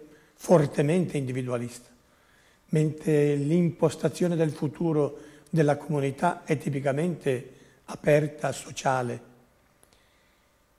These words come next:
Il sesso è capito bene quando è amore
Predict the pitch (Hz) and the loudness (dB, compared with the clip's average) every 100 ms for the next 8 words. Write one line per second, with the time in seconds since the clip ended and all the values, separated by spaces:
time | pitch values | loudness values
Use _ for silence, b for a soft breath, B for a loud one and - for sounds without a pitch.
0 | _ _ _ _ - 147 131 - 196 - | _ _ _ _ -2 0 0 2 2 0
1 | - 160 143 - - - - _ _ - | 0 2 2 -2 -14 -20 -20 _ _ 0
2 | 151 170 - 175 - 156 139 190 196 156 | 2 2 2 0 0 0 2 2 0 0
3 | - 139 139 135 139 - - - 139 160 | 0 0 0 2 2 -2 -8 -2 2 4
4 | 175 147 131 | 4 2 0